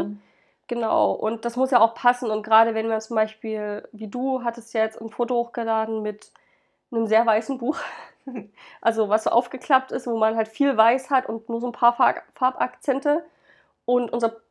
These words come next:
Speaker 2: unser Feed ist ja aber doch dann auch so sehr rötlich durchzogen. Und dieses weiße Buch dann so ein bisschen in dieses, in dieses Farbding so reinzubekommen, dass
Speaker 1: Mhm.
Speaker 2: nicht nur knallweiß bleibt, sondern ein bisschen,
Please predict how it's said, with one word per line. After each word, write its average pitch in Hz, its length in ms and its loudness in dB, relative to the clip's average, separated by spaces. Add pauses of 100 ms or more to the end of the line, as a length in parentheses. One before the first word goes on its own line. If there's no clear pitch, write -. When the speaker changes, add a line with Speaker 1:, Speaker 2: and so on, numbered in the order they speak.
Speaker 2:
unser 226 380 2
Feed 277 300 0
ist 233 140 -6
ja 240 120 6
aber 226 140 10
doch 233 220 0
dann 233 300 0
auch 226 160 -6
so - 140 -6
sehr 220 440 2
rötlich 254 360 0
durchzogen. 247 760 -4 (600)
Und 247 180 -2
dieses 254 400 -4
weiße 294 320 6
Buch 254 220 -8
dann 240 140 0
so 247 80 -2
ein 254 80 -2
bisschen 262 280 -4
in 247 160 -4
dieses, 226 540 -10
in 226 60 -8
dieses 226 280 -10
Farbding - 1000 2
so 240 80 0
reinzubekommen, 226 680 0
dass 220 80 -6
Speaker 1:
Mhm. 220 80 -10
Speaker 2:
nicht 214 120 -6
nur 226 120 0
knallweiß 226 680 6
bleibt, 226 140 -6
sondern 226 200 0
ein 226 80 -2
bisschen, 233 560 -4